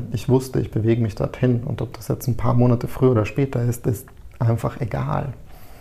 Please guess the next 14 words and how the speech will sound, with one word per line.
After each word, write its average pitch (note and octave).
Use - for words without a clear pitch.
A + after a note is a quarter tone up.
Weil A2+
sich's G#2
in G#2+
der A#2
Zeit B2
dann A#2+
noch B2
mal A#2
viel A2+
klarer A#2
gezeigt B2+
hat. A2+
Und, G#2
ähm, G#2